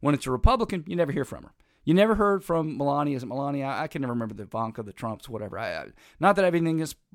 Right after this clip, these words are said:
the former president. I don't at all. Thought he did a good job. But, um, you know, I, I just can't keep them straight. But whatever, Melania, you never heard from her. Same thing with George W. Bush. You never heard from Laura Bush, right? But all of a sudden, Barack Obama, oh my God, she's so erudite. She's most great.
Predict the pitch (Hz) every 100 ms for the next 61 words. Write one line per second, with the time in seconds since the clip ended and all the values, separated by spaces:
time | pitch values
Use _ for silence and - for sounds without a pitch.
0 | - 143 151 143 139 117 107 113 123 117
1 | 123 107 101 104 - _ - 120 117 113
2 | 123 107 101 95 _ - - 147 - 139
3 | 131 135 113 113 160 165 147 - 127 113
4 | 104 98 - 113 85 147 165 143 117 123
5 | 139 143 143 - 190 180 127 113 - 98
6 | 98 - _ _ - 226 202 190 180 143
7 | 147 127 139 127 120 90 - - - 165
8 | 165 165 143 123 117 107 92 101 - -
9 | _ - 135 143 _ - 123 151 180 143
10 | 240 262 151 - - 120 147 139 127 196
11 | 233 143 196 113 90 104 165 143 - 107
12 | - 139 107 143 139 135 - 120 117 131
13 | 131